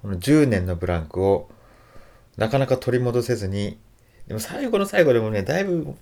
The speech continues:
うん、ちょっとは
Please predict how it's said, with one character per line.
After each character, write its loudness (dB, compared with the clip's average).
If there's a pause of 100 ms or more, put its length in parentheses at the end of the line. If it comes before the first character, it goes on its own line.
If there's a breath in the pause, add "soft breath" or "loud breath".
(240)
う -10
ん、 -12 (580)
ち -8
ょ 2
っ -10
と 0
は 0